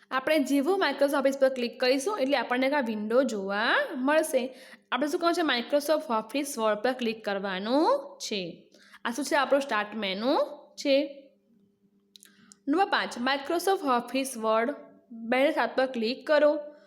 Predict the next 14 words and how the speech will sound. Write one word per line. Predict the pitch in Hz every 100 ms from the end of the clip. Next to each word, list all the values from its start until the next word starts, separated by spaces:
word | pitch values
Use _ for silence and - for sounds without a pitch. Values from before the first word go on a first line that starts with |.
| _ -
તમને | 277 302 392
સ્ક્રીન | 403 - 269 247
પર | 240 285 302
વર્ડ | 220 247 262
વિન્ડો | 247 240 233 247
જોવા | 233 202 202
મળી | 208 185 196 262 539 - -
જશે. | 240 240 214
આ | 214
શું | 285
છે? | 311
આપણી | 302 269 285
વર્ડ | 220 226 226
વિન્ડો | 214 196 196 208 240